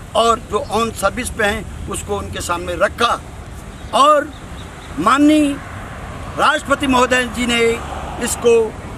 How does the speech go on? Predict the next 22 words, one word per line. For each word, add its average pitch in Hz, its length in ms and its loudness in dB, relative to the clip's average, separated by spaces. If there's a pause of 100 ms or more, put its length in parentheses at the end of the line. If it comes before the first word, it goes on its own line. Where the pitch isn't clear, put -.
(120)
माना 294 560 2 (100)
और 214 160 2
कहा 269 460 2 (300)
कि 220 60 -8
मैं 220 160 0
इस 214 80 -6
पर 214 260 2 (880)
कार्रवाई 208 360 2
क-, - 420 -10
करवाऊंगा 247 680 4 (760)
और 190 120 4
पूरा 220 280 4
आश्वासन 208 520 2
दिया। 185 260 4 (500)
मैं 294 380 2 (1000)
तारादत्त 233 480 4
शर्मा, 262 500 4 (460)
रिटायर्ड 214 440 2
डिप्टी 269 240 -2
कमांडेंट 247 920 0
आईटीबीपी 233 800 -2 (680)
उत्तराखंड, 233 720 0